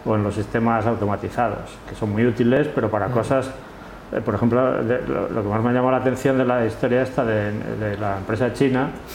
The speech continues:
Speaker 2: <laughs>
Speaker 1: es que a eso que llaman ceo le han encargado cosas que no son funciones del ceo. Entonces, bueno, <laughs> le puedes llamar como quieras, pero, o sea, la función del ceo no es hacer cosas mecánicas de ese tipo.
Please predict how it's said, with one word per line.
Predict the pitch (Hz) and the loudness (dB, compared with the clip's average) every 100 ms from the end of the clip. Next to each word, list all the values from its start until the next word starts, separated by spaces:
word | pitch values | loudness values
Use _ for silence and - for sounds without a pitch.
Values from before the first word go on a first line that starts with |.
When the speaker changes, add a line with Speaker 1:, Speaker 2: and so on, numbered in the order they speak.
| 117 | -4
Speaker 2:
<laughs> | - - - | -4 -12 -6
Speaker 1:
es | 113 | -4
que | - 139 151 - - | 2 2 2 -2 -2
a | 123 117 | 0 2
eso | 120 127 | 2 2
que | |
llaman | 135 139 139 131 | 2 4 2 0
ceo | - 151 151 170 170 - - | 2 4 4 2 0 -10 -2
le | 117 | 0
han | 113 | 2
encargado | 123 135 143 135 | 2 2 4 4
cosas | 143 170 175 - | 2 2 0 -8
que | 101 98 - 107 | -8 -6 -4 -2
no | 98 | 2
son | 131 | 2
funciones | 131 143 151 120 113 | 4 4 4 4 2
del | 104 | 0
ceo. | 92 156 202 - - 113 - - | 2 2 4 -2 -6 -6 -4 -2
Entonces, | - - 139 | 0 2 4
bueno, | 131 147 160 151 | 6 4 4 4
<laughs> | 160 123 | 6 6
le | |
puedes | 113 120 | 2 2
llamar | 135 160 | 4 4
como | 143 113 | 4 4
quieras, | 107 180 180 - | 4 4 2 2
pero, | 135 107 - - - - - - | -2 -2 -10 -12 -12 -12 -14 -4
o | 110 | 0
sea, | 123 | 2
la | 110 | 2
función | 110 110 127 | 2 2 4
del | 147 139 | 4 4
ceo | 160 180 | 4 4
no | 180 | 4
es | 156 | 4
hacer | 139 127 | 2 2
cosas | 143 123 110 | 2 2 0
mecánicas | 98 - 160 180 - - - - | 0 0 0 0 -2 -6 -10 -8
de | 147 117 | -2 0
ese | 110 | 2
tipo. | 147 170 120 | 2 2 0